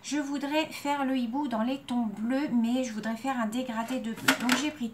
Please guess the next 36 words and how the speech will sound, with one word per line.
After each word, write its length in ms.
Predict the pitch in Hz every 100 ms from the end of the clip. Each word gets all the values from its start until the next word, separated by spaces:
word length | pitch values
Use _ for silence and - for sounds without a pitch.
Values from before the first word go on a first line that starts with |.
| -
tous 200 | - 427 381
mes 280 | 320 294
bleus 400 | 226 226 262 262 -
que 100 | 269
j'avais 460 | 254 240 220 214 -
avec 580 | 277 254 233 226 208 208
mes 140 | 240
feutres 400 | 233 208 190 - -
à 160 | - 185
action. 480 | - - 311 330 349 - - - - - - - -
J'ai 200 | 269 330
pris 240 | - 392
aussi 440 | 330 - - 302 302
des, 460 | 240 254 277 277 -
euh, 840 | 226 220 220 220 214 214 214 214 214 226
des 340 | 214 247 240 - - 214
crayons, 640 | - 294 277 294 294 302 302
euh, 120 | 240 226
que 100 | 226
j'avais 220 | 220 214
achetés 320 | 226 214 277 294
chez 220 | - 226
Action. 380 | 208 - - 202 -
Donc 120 | 220
j'ai 160 | 214 240
pris 180 | 320 339
tous 180 | -
les 120 | 277 240
bleus 240 | 233 277
que 120 | 262
j'avais. 380 | 226 214 202 220 - - - - - -
Euh, 300 | 214 208 208 -
alors 300 | 226 240 240
il 220 | 247 233
y 120 | 240
a 220 | 262 269